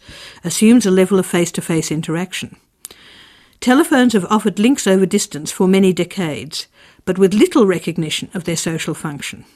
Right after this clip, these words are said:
As telephone technology is developed to allow for more varied communication, many more people will form and join electronic primary communities.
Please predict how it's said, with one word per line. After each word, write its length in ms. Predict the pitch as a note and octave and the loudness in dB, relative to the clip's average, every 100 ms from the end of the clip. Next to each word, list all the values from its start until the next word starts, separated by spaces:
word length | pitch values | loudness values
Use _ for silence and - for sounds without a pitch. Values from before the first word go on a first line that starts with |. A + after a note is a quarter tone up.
| _ _ _ - | _ _ _ -10
As 100 | F3+ | -10
telephone 520 | - A#3+ B3+ B3+ A#3 | -2 2 2 2 0
technology 640 | A3 G#3 G3 F#3+ F#3+ F3+ F3+ | 0 -2 0 0 0 2 0
is 100 | E3+ | 0
developed 560 | F#3 G3 F#3 - - - _ - - _ | -2 0 0 -2 -14 -20 _ -20 -20 _
to 100 | - | 0
allow 240 | F#3 F#3 F3 | 2 4 2
for 140 | F#3 | 2
more 240 | F#3 F#3+ F3 | 4 4 4
varied 480 | F#3+ A3+ A#3 E3 | 6 6 6 2
communication, 920 | - D#3 D#3 D#3 - C#3+ C3+ C#3 D#3 _ - - - - - | -2 -8 -8 -12 -12 -12 -10 -12 -14 _ -20 -20 -20 -14 0
many 260 | A3 C4 | 4 6
more 220 | B3 A3+ G#3+ | 6 6 4
people 320 | A3 A3+ G#3 | 2 2 4
will 160 | G3+ | 2
form 440 | G3 - G3 G3+ G3 | 2 2 4 4 2
and 160 | F#3 E3 | 0 0
join 400 | F3+ F3+ F3 F3+ | 2 2 0 -2
electronic 640 | F#3 E3+ - F#3+ F#3+ - - | -4 -4 -4 0 0 -2 -4
primary 420 | F#3 F3 F3+ F3+ | -4 0 0 -2
communities. 800 | G3+ F3 D#3+ D#3 - - - | -2 -2 -2 -4 -10 -10 -10